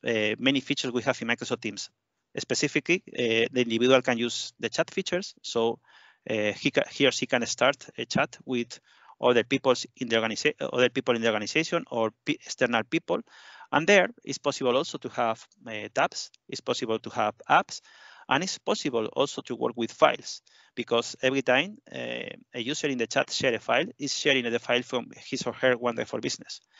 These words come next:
And from the chat, as, uh, as well as, uh, we can do from Teams, we can start a meeting, we can start a call. And yeah, we have some other, uh, fun features such as the emojis, the stickers, the GIFs,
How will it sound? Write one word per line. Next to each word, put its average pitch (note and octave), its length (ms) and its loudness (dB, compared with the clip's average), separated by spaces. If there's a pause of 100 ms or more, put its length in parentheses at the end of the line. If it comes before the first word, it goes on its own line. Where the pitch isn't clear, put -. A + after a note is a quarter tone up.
(340)
And C#3+ 160 0
from E3+ 140 0
the F3+ 80 2
chat, F#3+ 240 2 (260)
as, B2 280 -4
uh, A#2 420 -2
as A#2+ 140 0
well C3 180 6
as, - 220 2
uh, A2+ 420 -2
we B2 100 -4
can A2+ 200 -2
do A2 100 -4
from C#3+ 240 -6
Teams, D#3+ 340 -4
we C3 140 -4
can A2+ 240 -4
start A2 380 0 (160)
a A#2+ 80 -6
meeting, D#3 440 -2
we A#2+ 120 -4
can A#2 160 -4
start A2+ 520 0
a - 40 -10 (140)
call. B2 380 4 (760)
And A#2+ 360 6
yeah, A#2 140 0 (100)
we A#2 180 0
have A2+ 280 2
some A2 220 -2
other, G#2+ 300 -2 (100)
uh, A2+ 160 -4
fun A#2+ 400 2
features E3 440 -2
such - 200 -6
as G#2+ 360 -2
the A2+ 120 -8
emojis, C3+ 500 2
the G#2+ 80 -6
stickers, B2 480 2
the G#2 80 -2
GIFs, A#2 600 -2